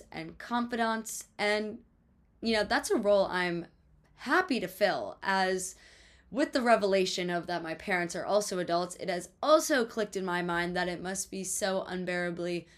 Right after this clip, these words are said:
fucking annoying to be my mother, who has to listen to me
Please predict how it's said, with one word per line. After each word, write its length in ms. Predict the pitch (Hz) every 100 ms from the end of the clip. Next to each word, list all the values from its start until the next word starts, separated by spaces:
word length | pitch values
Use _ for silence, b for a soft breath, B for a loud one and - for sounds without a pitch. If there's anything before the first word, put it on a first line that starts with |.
| b
fucking 680 | - - 269 339 349 320 294
annoying 640 | 285 302 233 180 175 185 -
to 140 | - 226
be 180 | 226
my 220 | 226 220 226
mother, 480 | 240 175 147 180 B B B
who 120 | 233
has 240 | 226 220 -
to 80 |
listen 320 | 208 233 233 220
to 60 |
me 320 | 208 196 175